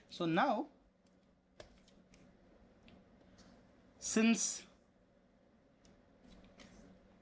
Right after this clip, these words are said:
the input bias voltage is common between both sides, the average voltage between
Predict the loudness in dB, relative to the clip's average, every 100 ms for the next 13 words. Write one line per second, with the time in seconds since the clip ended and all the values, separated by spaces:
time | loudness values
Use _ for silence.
0 | -20 -18 -12 2 4 6 4 2 -4 -20
1 | -20 -20 -20 -16 0 2 2 0 -4 0
2 | 2 2 0 -2 -2 -2 -6 -6 -16 -20
3 | -20 _ -20 -20 -20 -20 _ -20 -20 -20
4 | -20 -20 -20 -4 -2 -2 -2 0 2 0
5 | 0 0 0 0 0 -2 -2 -2 -2 -4
6 | -12 -20 -20 -20 -20 -20 _ -2 -2 0
7 | 0 0 0 -4 -4 -10 -8 -6 -4 -6
8 | -8 -8 -10 -6 -2 0 -2